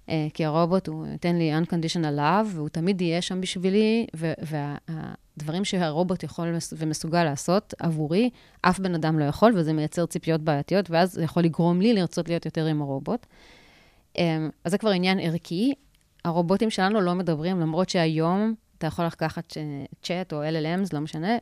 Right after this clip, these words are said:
להכניס, אה, שיח מאוד עמוק עם רובוט. אנחנו נמנעים מהדבר הזה, מהסיבה המרכזית שאנחנו רוצים שהרובוט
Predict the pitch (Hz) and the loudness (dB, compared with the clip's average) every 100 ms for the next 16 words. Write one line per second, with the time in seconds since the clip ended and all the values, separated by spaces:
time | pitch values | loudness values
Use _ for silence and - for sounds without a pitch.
0 | - 151 - 190 - - - - - 151 | -4 -6 -2 -2 -2 -6 -12 -14 -10 -10
1 | - - - 214 226 165 175 180 180 214 | -10 -10 0 2 2 2 2 2 4 4
2 | 220 180 175 208 - - - _ 165 160 | 4 0 0 0 -2 -8 -20 _ -6 -4
3 | 156 160 226 240 170 175 - 226 185 175 | -2 4 4 2 -2 -4 -2 -4 -2 -2
4 | 165 160 - 233 214 147 147 139 135 151 | -2 -2 0 0 2 -2 -2 -2 -4 -4
5 | 165 190 - - _ _ _ - 170 - | -6 -6 -12 -20 _ _ _ -6 -4 -2
6 | 175 214 214 180 165 196 175 160 170 160 | 2 4 4 2 0 0 0 0 -2 -2
7 | 247 269 - 160 151 147 185 214 - | 0 0 2 2 0 0 0 0 -4